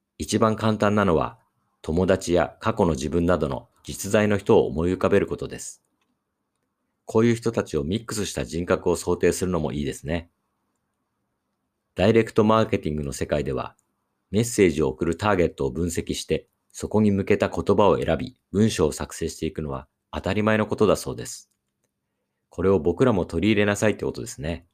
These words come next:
これをするかしないかで、文章が相手に届くかどうかに歴然とした差が生まれます。以上がＤＡＩＧOさんのメンタリスト文章術の三原則です。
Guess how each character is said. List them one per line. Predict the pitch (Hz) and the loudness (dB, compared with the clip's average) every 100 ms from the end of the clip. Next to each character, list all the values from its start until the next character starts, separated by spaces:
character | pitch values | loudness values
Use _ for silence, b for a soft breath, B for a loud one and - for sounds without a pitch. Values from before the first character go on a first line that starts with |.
| _ _ _ _ _ _ _ _ _ | _ _ _ _ _ _ _ _ _
こ | - 90 | -4 2
れ | 104 | 4
を | 101 | 2
す | - | 0
る | 117 | 0
か | 104 | 0
し | 85 85 | -2 0
な | 85 | 0
い | 82 | 0
か | 71 | -2
で、 | 71 - _ _ _ _ | -6 -8 _ _ _ _
文 | 101 107 | 0 0
章 | - 76 | 2 0
が | 65 - | -2 -2
相 | 90 - | 0 2
手 | 104 | 0
に | 85 | 0
届 | 80 90 | 0 0
く | - | -2
か | 76 | -2
ど | 78 | -2
う | |
か | 71 | -2
に | 67 67 _ - | -8 -10 _ -8
歴 | 71 - | -8 0
然 | 101 104 | 2 2
と | 98 | 0
し | - | -6
た | 98 | -4
差 | 90 | 0
が | 90 | 2
生 | 85 | 2
ま | 78 | 2
れ | 73 | -2
ま | 69 | -4
す。 | - - _ _ _ _ _ _ _ _ _ _ _ _ _ _ _ _ _ _ _ _ _ _ _ - | -8 -18 _ _ _ _ _ _ _ _ _ _ _ _ _ _ _ _ _ _ _ _ _ _ _ -4
以 | 113 | 2
上 | 127 107 | 4 4
が | 78 | 2
ＤＡＩＧO | 71 104 120 92 | 0 4 4 4
さ | 80 | 2
ん | 71 | -2
の | 62 - | -4 -4
メ | 76 | 0
ン | 104 | 2
タ | 104 | 2
リ | 98 | 2
ス | - | 0
ト | 90 | 0
文 | 85 98 | 2 2
章 | 95 95 | 2 2
術 | 80 76 | 0 -4
の | 73 | -6
三 | - 85 98 | 0 2 4
原 | 107 | 4
則 | 85 - | 4 -2
で | - | -6
す。 | - - | -8 -12